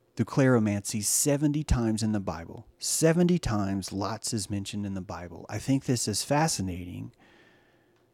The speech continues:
because when you read Deuteronomy eight, De-, Deuteronomy eighteen, chapters nine through thirteen, which I'm gonna read for the podcasters, you start to see a massive hypocrisy.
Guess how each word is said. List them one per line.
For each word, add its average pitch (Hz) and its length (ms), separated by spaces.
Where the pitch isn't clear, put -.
because 120 320
when 117 140
you 113 160
read 120 300
Deuteronomy 113 760
eight, 110 160
De-, - 120
Deuteronomy 123 760
eighteen, 127 640
chapters - 380
nine 120 240
through 104 200
thirteen, 113 800
which - 160
I'm 107 80
gonna 101 140
read 117 240
for 123 80
the 110 100
podcasters, 117 840
you 139 80
start 135 280
to 131 80
see 117 300
a 98 160
massive 110 680
hypocrisy. - 880